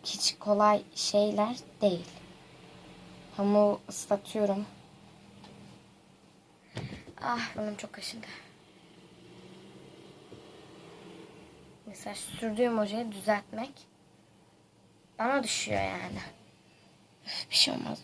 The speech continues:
Düzelttim zaten, glitter oje gelecek üstüne. Bir şey olmaz. Çirkin durmuyor yani.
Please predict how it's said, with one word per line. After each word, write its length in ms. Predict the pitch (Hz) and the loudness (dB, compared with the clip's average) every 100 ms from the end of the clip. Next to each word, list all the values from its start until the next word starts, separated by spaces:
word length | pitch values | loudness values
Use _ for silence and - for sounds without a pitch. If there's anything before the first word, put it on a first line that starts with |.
| - | 8
Düzelttim 340 | 226 208 214 | 8 10 6
zaten, 380 | 214 208 214 202 | 4 4 4 4
glitter 380 | 220 208 202 214 | 4 2 2 0
oje 240 | 226 220 | 2 2
gelecek 420 | 214 214 208 214 | 2 0 0 -6
üstüne. 480 | - - - - 226 - - - - - - - - - - - - - - - _ - - - - - - - - - - - - - - - | -8 -12 -12 -14 -14 -16 -20 -20 -20 -20 -20 -20 -20 -20 -20 -20 -20 -20 -20 -20 _ -20 -20 -20 -20 -20 -20 -20 -16 -16 -14 -16 -16 -20 -16 4
Bir 60 | |
şey 140 | - 285 | 4 8
olmaz. 240 | 208 - | 6 6
Çirkin 400 | - - 254 240 | 0 2 2 2
durmuyor 340 | 233 208 180 | 2 2 0
yani. 420 | 175 190 196 - | -4 -8 -8 -10